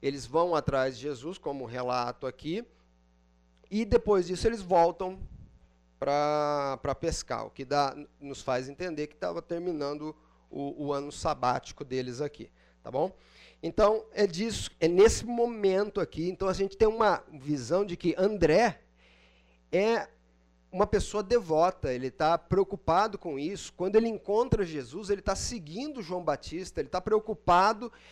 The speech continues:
em entender melhor os relatos, a-, aquilo que João Batista tem pra, pra, pra ensinar.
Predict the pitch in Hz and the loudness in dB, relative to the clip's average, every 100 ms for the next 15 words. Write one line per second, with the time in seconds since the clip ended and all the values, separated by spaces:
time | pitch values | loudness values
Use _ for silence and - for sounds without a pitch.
0 | - - 196 214 226 214 233 220 180 202 | -20 -8 -4 -2 -4 0 2 2 8 8
1 | 277 262 190 160 165 185 165 - 160 147 | 8 4 2 4 2 2 -4 -2 -2 2
2 | 147 156 175 - 156 139 143 139 135 - | 2 4 4 0 -10 -2 0 0 -4 -6
3 | 226 220 220 196 - - 139 190 185 - | -6 -4 0 -2 -2 -10 -4 2 2 2
4 | 214 - 208 - 202 226 208 185 170 135 | -4 -6 -6 2 2 2 2 4 4 4
5 | 117 - _ - 147 143 139 135 127 117 | -2 -8 _ -2 0 2 0 -2 -4 -4
6 | 139 139 139 170 143 110 | -4 -4 -4 -4 -4 -6